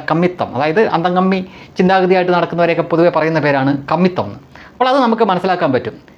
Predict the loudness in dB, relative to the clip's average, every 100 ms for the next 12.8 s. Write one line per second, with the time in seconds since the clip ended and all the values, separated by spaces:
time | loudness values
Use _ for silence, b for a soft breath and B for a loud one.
0 | -4 0 0 2 4 4 4 2 2 4
1 | 4 4 2 0 -2 -2 0 0 -2 -4
2 | -2 0 2 2 2 0 -2 -4 -4 0
3 | 0 -2 -10 B B B -4 0 0 2
4 | 0 2 4 4 2 2 4 4 2 2
5 | 0 -2 -2 0 2 2 0 -2 -2 -4
6 | -2 -2 0 0 0 0 2 0 0 0
7 | -2 -4 -8 -16 B B B B 0 2
8 | 0 -2 -2 0 2 2 0 -2 0 0
9 | 2 0 0 2 2 0 0 0 2 2
10 | 4 2 2 2 2 2 0 -2 -6 B
11 | B -2 0 2 2 2 2 2 2 2
12 | 0 0 -2 -14 -12 -2 0 0